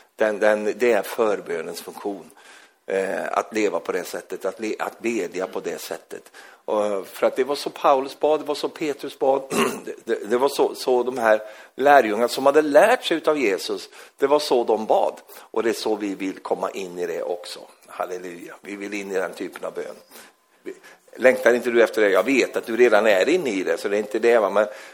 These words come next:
det finns dybder här, va? Vi kan komma längre i det här. Och vi kan komma längre i det tillsammans.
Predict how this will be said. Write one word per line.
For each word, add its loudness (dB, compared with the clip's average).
det 0
finns -4
dybder -4
här, -6
va? -16
Vi -4
kan -2
komma 2
längre 0
i -6
det -4
här. -8
Och -2
vi -4
kan -4
komma 2
längre 0
i 0
det -4
tillsammans. -4